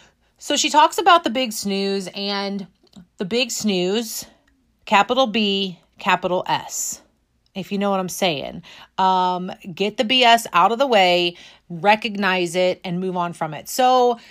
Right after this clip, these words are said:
it's, it's interesting because, for example, I'm gonna give you a little quick story here. Just today, today alone, I am,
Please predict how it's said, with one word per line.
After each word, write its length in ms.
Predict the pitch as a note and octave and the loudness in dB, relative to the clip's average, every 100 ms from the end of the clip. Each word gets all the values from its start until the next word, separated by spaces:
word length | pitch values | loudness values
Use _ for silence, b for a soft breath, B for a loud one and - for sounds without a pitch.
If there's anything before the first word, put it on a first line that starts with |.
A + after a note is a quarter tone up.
| B B - | B B -8
it's, 280 | A#3 - - | -8 -8 -12
it's 160 | A#3 - | -12 -8
interesting 440 | B3 B3 A3+ G3+ | -8 -6 -6 -6
because, 720 | F#3+ - - G#3+ G#3 G#3+ F#3 - b b b _ _ _ _ _ _ _ | -8 -10 -6 -4 -4 -6 -10 -14 b b b _ _ _ _ _ _ _
for 300 | - - C#4+ | -10 0 0
example, 420 | A#3 F#3 F3 D#3 C3+ | 0 -2 -6 -4 -4
I'm 60 | |
gonna 100 | F#3+ | -4
give 140 | G#3 G3 | -4 -4
you 80 | |
a 20 | F#3+ | -2
little 140 | F3+ | -4
quick 180 | F3+ F3+ | -4 -8
story 280 | - D#3 D#3 | -6 -6 -8
here. 220 | A#2+ D#3+ - | -12 -16 -16
Just 580 | E3 - C4+ - - - | -4 0 2 0 -10 -8
today, 520 | - G#3 E3+ D3 - D#3 _ _ _ _ _ _ _ _ _ | -4 0 2 2 0 -10 _ _ _ _ _ _ _ _ _
today 240 | - G3+ | -4 0
alone, 380 | F#3 G#3 E3+ F3 | 0 2 0 -2
I 480 | - F#3+ F#3+ G3+ G#3 | -2 2 4 4 0
am, 520 | G3+ F#3+ F#3 F3+ F3+ | -4 -4 -2 -2 -2